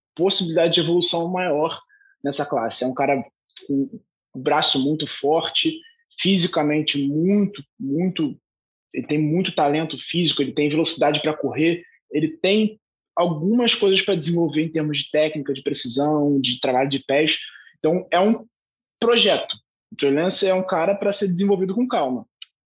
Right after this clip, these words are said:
E aí casa muito com o discurso do forty-niners ao longo de toda a off-season de que o Jimmy Garoppolo seria o titular nessa temporada. O Niners falou isso durante todo o tempo. Em nenhum momento eles falaram, "Não, tem uma possibilidade, vamos ver o que acontece." Não, eles sempre falaram que o Garoppolo seria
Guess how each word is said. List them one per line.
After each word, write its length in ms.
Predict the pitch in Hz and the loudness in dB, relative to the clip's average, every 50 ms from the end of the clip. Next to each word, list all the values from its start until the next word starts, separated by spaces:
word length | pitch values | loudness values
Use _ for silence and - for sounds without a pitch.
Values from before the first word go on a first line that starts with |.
| _ _ _ _ _ - | _ _ _ _ _ 0
E 60 | 180 | 2
aí 160 | 196 214 226 | 4 4 4
casa 320 | - 226 220 214 208 220 220 | 2 2 2 2 2 2 0
muito 340 | 190 180 190 226 226 247 220 | 0 0 -2 -2 -2 -4 -4
com 140 | 226 220 | -4 -2
o 40 | 214 | -2
discurso 440 | 190 202 - - - 165 170 - 160 | 0 -2 -2 -2 -2 -4 -4 -4 -6
do 80 | 147 - | -6 -4
forty-niners 420 | 160 147 143 143 143 147 147 135 | -4 -2 -2 -2 -2 -2 0 0
ao 80 | 143 131 | 0 0
longo 180 | 139 147 143 | 0 0 -2
de 80 | - - | -2 -2
toda 160 | 160 160 170 | -2 0 0
a 40 | 160 | 0
off-season 400 | - - - 139 139 151 185 175 | -2 -2 -2 -2 -2 0 -2 -2
de 100 | 175 180 | -2 -4
que 300 | - - 185 180 185 - _ _ _ _ _ _ _ _ _ _ - | -4 -4 -4 -4 -4 -6 _ _ _ _ _ _ _ _ _ _ 0
o 260 | 143 185 208 254 240 202 | 0 2 2 2 2 2
Jimmy 220 | 180 185 180 170 | 0 2 2 2
Garoppolo 480 | 180 208 202 170 147 156 - 175 180 175 | 2 4 4 2 2 0 0 -2 -4 -2
seria 380 | - - 202 175 127 127 147 | 0 0 0 2 2 2 0
o 40 | 156 | 0
titular 320 | - - 160 165 156 143 | 0 -2 -2 -2 -2 -4
nessa 160 | 147 143 - - | -4 -6 -8 -6
temporada. 540 | 156 151 151 175 165 139 117 104 101 - - _ - | -8 -6 -4 -4 -4 -4 -4 -6 -8 -10 -16 _ -6
O 100 | 123 127 | -4 -2
Niners 340 | 131 135 156 175 190 - - | 0 0 2 2 2 2 2
falou 260 | 180 151 151 170 170 | 2 2 2 4 2
isso 300 | 160 175 - - 185 - - | 2 2 0 0 -2 -2 0
durante 300 | 160 160 165 160 - - - - _ - | 0 0 0 0 -2 -4 -8 -14 _ -2
todo 280 | 185 180 190 202 214 214 | 0 2 2 2 2 -2
o 120 | 202 _ | -4 _
tempo. 240 | - 113 107 104 - - - | -6 -6 -6 -6 -10 -10 -6
Em 40 | 110 | -4
nenhum 260 | 123 123 127 147 196 | -2 -2 0 2 2
momento 640 | 220 240 226 208 151 131 135 147 160 160 - 220 233 - _ _ _ _ _ _ _ _ _ | 2 4 2 2 2 2 0 0 -2 -2 -4 -6 -6 -6 _ _ _ _ _ _ _ _ _
eles 260 | 131 143 151 156 151 | 0 2 2 2 4
falaram, 380 | - 170 156 156 151 147 143 139 | 4 4 4 4 4 4 2 2
"Não, 460 | 139 143 160 180 185 185 175 156 131 | 2 2 0 2 2 2 0 0 0
tem 180 | - 143 147 156 | -2 -2 -2 0
uma 180 | 160 156 151 | -2 -2 -2
possibilidade, 560 | - 151 151 - 147 131 139 135 147 147 139 | -2 -4 -4 -4 -4 -2 0 0 0 0 0
vamos 260 | 127 143 143 151 131 139 | -2 -2 -2 -2 -2 -4
ver 80 | 139 | -4
o 20 | 139 | -6
que 80 | 147 | -4
acontece." 440 | 147 - 143 143 - 139 135 - - | -6 -6 -4 0 0 0 0 0 -2
Não, 60 | 123 | -2
eles 160 | 110 107 - | 0 -2 -2
sempre 240 | - 151 151 160 - | 0 0 0 0 0
falaram 340 | - 170 156 147 151 170 165 | 0 0 2 2 2 0 0
que 80 | - 170 | 0 0
o 60 | 170 | 2
Garoppolo 400 | 170 151 143 143 143 - 165 151 | 4 4 4 2 2 0 -2 -2
seria 560 | - - 190 175 151 139 143 165 190 220 | 0 2 2 2 2 2 2 2 2 2